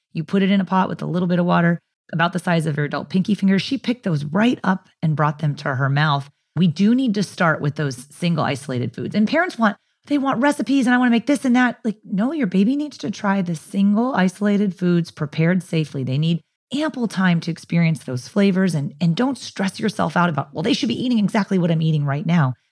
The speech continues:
'cause that's not how it works, 'cause they don't know how to eat yet. So you guys are smart to take it slow. I know you're doing one new food a day, which is a great mission. If you shop, you know, five to seven days in advance, I usually tell most parents, like, just,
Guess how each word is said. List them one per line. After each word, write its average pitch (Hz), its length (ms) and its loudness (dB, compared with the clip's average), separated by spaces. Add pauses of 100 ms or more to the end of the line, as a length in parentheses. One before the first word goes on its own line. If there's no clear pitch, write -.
(120)
'cause 165 100 -6
that's 180 160 0
not 180 140 2
how 160 140 2
it 165 60 -6
works, 180 240 -2
'cause 196 100 -2
they 220 80 2
don't 220 160 -4
know 226 140 -4
how 185 440 -2
to - 140 -10
eat 147 240 -4
yet. 117 260 -4
So 147 300 -4 (260)
you 220 100 2
guys 269 220 -2
are 247 80 -4
smart 156 400 -4
to 185 100 -4
take 165 240 -2
it 160 120 -6
slow. 143 320 0
I 143 60 0
know 143 100 2
you're 143 140 2
doing 139 300 0 (260)
one 170 480 2
new 165 420 0
food 156 420 0 (120)
a 151 120 4
day, 147 480 4
which 151 220 0
is 143 160 -2 (100)
a 151 100 2
great 156 520 0 (200)
mission. 185 600 4 (280)
If 202 140 -8
you 175 80 2
shop, 175 400 -2 (120)
you 170 100 0
know, 143 120 -2
five 156 300 0
to 160 80 -4
seven 147 280 -4
days 147 220 0
in 147 80 -2
advance, 143 380 -4
I 139 40 -2
usually 135 240 -2
tell 143 260 -8
most 147 240 -4
parents, 143 280 -4
like, - 120 -10
just, - 200 -16